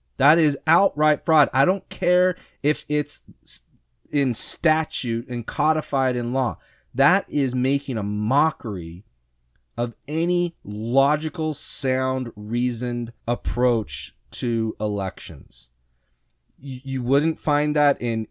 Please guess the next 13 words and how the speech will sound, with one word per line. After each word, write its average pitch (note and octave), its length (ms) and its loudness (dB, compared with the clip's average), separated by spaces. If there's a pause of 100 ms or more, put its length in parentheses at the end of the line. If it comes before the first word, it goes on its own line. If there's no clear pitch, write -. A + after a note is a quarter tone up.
any F3+ 520 0 (240)
other D3+ 640 2
i-, B2+ 160 -4 (240)
instance B2 680 -4
other C3+ 300 2
than A#2 520 0 (120)
American A2+ 560 -2
politics. - 800 -8 (280)
So D3 360 2
what C3+ 420 0
do D#3+ 120 4
we E3 120 2
see? C3 420 -2